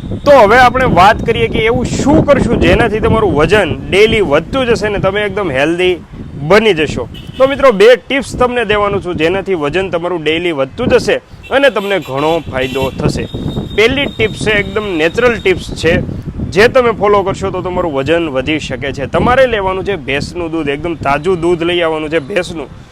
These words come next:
જો બને તો ડેરીમાંથી ન લ્યો, કોઈ તબેલો હોય, કોઈ ગૌશાળા હોય, ત્યાંથી ભેંસનું દૂધ લઈ આવો. ભેંસનું દૂધ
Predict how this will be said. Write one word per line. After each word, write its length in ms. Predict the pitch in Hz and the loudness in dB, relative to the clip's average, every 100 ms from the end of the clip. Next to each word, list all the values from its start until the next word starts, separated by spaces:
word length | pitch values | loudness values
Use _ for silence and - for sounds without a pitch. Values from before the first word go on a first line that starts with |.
| - - | -20 -2
જો 100 | 196 | -2
બને 260 | 170 165 196 | 2 0 0
તો 100 | 208 | -2
ડેરીમાંથી 580 | 175 165 190 196 190 175 | 0 0 0 -2 -4 -4
ન 140 | 165 185 220 | 0 0 0
લ્યો, 160 | 170 123 | -2 -4
કોઈ 200 | 110 170 | -4 -4
તબેલો 400 | 139 165 185 180 170 | -2 -2 -2 0 2
હોય, 220 | 160 151 - - | 0 -2 -8 -12
કોઈ 160 | 131 185 | -6 0
ગૌશાળા 480 | 165 196 190 190 185 | 2 2 2 0 0
હોય, 100 | 180 | -2
ત્યાંથી 260 | 185 190 165 123 | -4 -4 -4 -4
ભેંસનું 420 | 147 - 233 156 | -6 -6 -4 -2
દૂધ 160 | 202 180 | -2 0
લઈ 120 | 180 | 2
આવો. 140 | 180 | 2
ભેંસનું 460 | 151 147 165 208 202 | 0 -2 -2 -4 -2
દૂધ 200 | 196 | 0